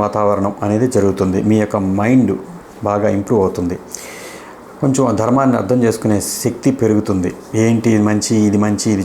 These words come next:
చెడు అనే ఒక నిర్ణయం అనేది ఈ సంవత్సరం ఖచ్చితంగా కళ్యాణ లగ్నం వాళ్ళు బాగా ఇంప్రూవ్ చేసుకుంటారు. అంటే విచక్షణ జ్ఞానం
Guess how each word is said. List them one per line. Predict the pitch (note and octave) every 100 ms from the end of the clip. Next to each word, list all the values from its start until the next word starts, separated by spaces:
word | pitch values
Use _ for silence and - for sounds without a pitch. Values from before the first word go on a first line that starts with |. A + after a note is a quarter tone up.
| F#2+
చెడు | G2+ G#2
అనే | G2 G2 F#2+
ఒక | G2 F#2 F2+ F2 F2+ - G2+
నిర్ణయం | G#2 G#2 A#2 A2
అనేది | G2+ G2 B2 - - - - - G#2+
ఈ | -
సంవత్సరం | G#2 G2+ A2+ A2
ఖచ్చితంగా | G#2 - G#2+ G#2
కళ్యాణ | G2+ G#2 G2
లగ్నం | F#2 F#2 F#2+
వాళ్ళు | F#2+ C#3 C#3
బాగా | G2+ G2 G2+ G#2
ఇంప్రూవ్ | G2+ G#2 F#2
చేసుకుంటారు. | F2+ - - F#2 G#2+
అంటే | G#2+ - G2+
విచక్షణ | G2 C3 B2+ - B2+ A#2+ A2+ G#2
జ్ఞానం | G2 G#2 G#2